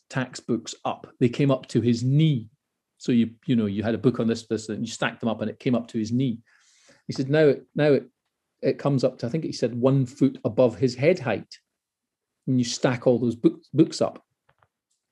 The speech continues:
You know, and again, you've probably heard the old story of, you know, the Ten Commandments contains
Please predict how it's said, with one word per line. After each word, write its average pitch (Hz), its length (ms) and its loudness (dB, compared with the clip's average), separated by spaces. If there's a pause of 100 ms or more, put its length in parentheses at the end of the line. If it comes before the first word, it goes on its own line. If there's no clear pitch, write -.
You 123 80 -2
know, 135 160 2 (320)
and 135 100 4
again, 151 300 4
you've 120 120 2
probably 131 220 4
heard 117 180 2
the 113 120 0
old 113 240 -4
story 117 380 2
of, 107 200 -2
you 117 140 -4
know, 110 160 0
the 113 100 -4
Ten 123 260 2
Commandments 117 520 2
contains 117 600 -2